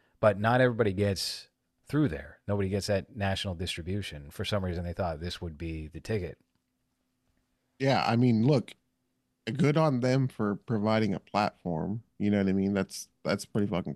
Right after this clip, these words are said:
Speaker 2: cool. Uh, <coughs> excuse me. The only things we know about in this moment to speak about are those two,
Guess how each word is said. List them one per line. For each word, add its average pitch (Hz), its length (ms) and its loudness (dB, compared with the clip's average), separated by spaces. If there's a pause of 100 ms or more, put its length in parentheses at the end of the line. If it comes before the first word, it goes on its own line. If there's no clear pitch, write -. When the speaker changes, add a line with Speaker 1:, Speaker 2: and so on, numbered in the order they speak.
Speaker 2:
cool. 101 280 -2 (400)
Uh, 101 420 0 (300)
<coughs> - 80 2 (800)
excuse 190 380 2
me. 113 120 2 (380)
The 147 60 2
only 156 180 4
things 131 140 2
we 123 140 0
know 139 300 2
about 107 480 2
in 113 180 2
this 110 180 2
moment 104 320 2
to 110 80 0
speak 120 280 0
about 113 260 0
are 110 100 2
those 110 300 0
two, 107 380 2